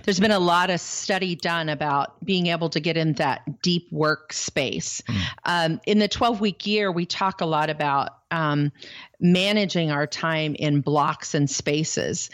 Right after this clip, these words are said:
Speaker 2: Mm.
Speaker 1: And so we have things like buffer blocks. Well, buffer blocks are where you take care of the emails, the phone calls.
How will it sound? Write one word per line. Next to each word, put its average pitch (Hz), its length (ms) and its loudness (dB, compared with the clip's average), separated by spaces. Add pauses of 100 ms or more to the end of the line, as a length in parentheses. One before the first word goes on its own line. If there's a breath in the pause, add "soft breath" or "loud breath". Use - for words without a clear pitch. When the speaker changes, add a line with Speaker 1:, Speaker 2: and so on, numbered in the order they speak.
(140 loud breath)
Speaker 2:
Mm. 110 160 -2
Speaker 1:
And 165 100 2
so 160 300 2
we 156 140 2
have 165 260 0
things 160 360 -4
like 151 360 -4
buffer 156 340 0
blocks. - 500 -4
Well, 175 120 2
buffer 180 340 0
blocks 160 420 0
are 170 80 2
where 160 140 2
you 165 180 -2
take 208 280 -2
care 226 280 2
of 139 160 0
the 156 160 0
emails, 156 500 2
the 160 80 0
phone 151 280 2
calls. - 400 -2